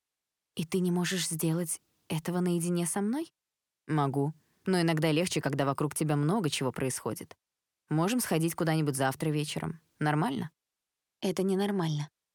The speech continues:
Нисколечко. Но я не в настроении спорить».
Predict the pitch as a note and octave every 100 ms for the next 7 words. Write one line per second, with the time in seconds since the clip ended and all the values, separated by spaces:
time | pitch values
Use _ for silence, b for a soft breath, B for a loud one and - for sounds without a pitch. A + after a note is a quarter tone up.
0 | _ - A#3 B3 - - E3 D#3 - D#3
1 | - _ _ _ _ A3+ A3+ A3 - -
2 | A3 A3+ G#3 F3+ F#3 - F3+ D#3 D3+ D3+
3 | D#3 - D#3 D#3